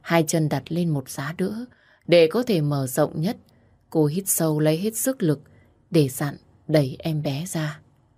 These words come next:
Sau một hai lần dặn hết sức, cô yếu ớt thở gấp. Cô cố gắng hít thở một chút không khí và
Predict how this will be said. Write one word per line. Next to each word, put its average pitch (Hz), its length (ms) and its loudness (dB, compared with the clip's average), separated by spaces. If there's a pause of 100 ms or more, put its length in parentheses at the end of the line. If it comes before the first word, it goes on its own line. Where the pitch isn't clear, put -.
(760)
Sau 180 200 4
một 143 200 4
hai 156 200 0
lần 135 220 -2
dặn 139 220 -2
hết 170 140 -4
sức, - 280 -6 (400)
cô 165 140 6
yếu 156 260 2
ớt 202 160 -4 (100)
thở 139 300 -6
gấp. 180 120 -2 (600)
Cô 165 160 6
cố 156 220 2
gắng 143 220 -2
hít 202 240 -4
thở 160 160 0
một 135 200 -4
chút 208 200 -6
không 196 220 -4
khí 185 380 0 (400)
và 139 180 2